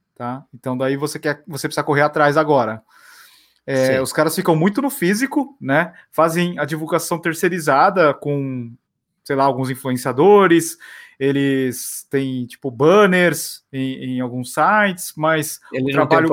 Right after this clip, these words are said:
Speaker 2: próprio,
Speaker 1: próprio,
Speaker 2: não tem o próprio,
Speaker 1: isso.
Speaker 2: é, não tem um sistema de inscrição próprio, né? Ele é tudo tem
Speaker 1: Exato.
Speaker 2: taxa,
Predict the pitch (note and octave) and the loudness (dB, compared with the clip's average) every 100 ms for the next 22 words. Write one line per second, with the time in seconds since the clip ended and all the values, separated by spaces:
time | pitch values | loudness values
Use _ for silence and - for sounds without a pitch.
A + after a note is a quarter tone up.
0 | B2+ E3 G3+ A3+ E3 C3+ C3 C#3+ C#3+ F3+ | 2 4 4 2 2 0 0 0 2 0
1 | F3 D3 B2+ A#2+ C#3 C3+ C3+ B2+ C3+ B2+ | 0 -2 -2 -2 -2 -4 -4 -2 -2 -2
2 | B2 B2+ A#2+ A#2+ G#2+ A2+ A#2 B2+ - G#2 | -6 -6 -6 -6 -4 0 2 0 -2 -10
3 | G#2 A2 A#2 G2+ - C#3+ C#3+ C#3 A#2 C3+ | -10 -10 -8 -10 -8 -6 -4 -2 2 2
4 | G#2 A#2 A2 | 2 -2 -10